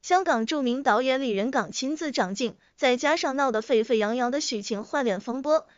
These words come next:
这部《青面修罗》在网络上线之后，迅速吸引了一大批慕名而来的观众。只是大家看完之后，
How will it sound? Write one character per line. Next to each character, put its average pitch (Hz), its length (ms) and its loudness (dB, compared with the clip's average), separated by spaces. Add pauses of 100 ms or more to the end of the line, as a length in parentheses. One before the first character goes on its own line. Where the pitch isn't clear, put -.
这 392 200 2
部 285 120 -6
《青 302 200 -6
面 269 160 -2
修 277 220 0
罗》 240 220 2
在 254 220 2
网 196 240 -2
络 214 160 0
上 233 280 0
线 220 200 -2
之 277 120 -4
后， 269 260 0
迅 311 260 -4
速 233 180 -2
吸 226 220 -6
引 202 80 -2
了 180 80 -2
一 175 140 -8
大 202 180 0
批 269 160 -8
慕 285 160 -4
名 220 160 -2
而 196 160 -2
来 190 140 0
的 196 80 -2
观 262 240 -2
众。 294 220 0 (300)
只 311 160 -2
是 311 160 -2
大 285 180 4
家 302 180 2
看 311 180 -2
完 277 180 0
之 349 120 0
后， 320 260 2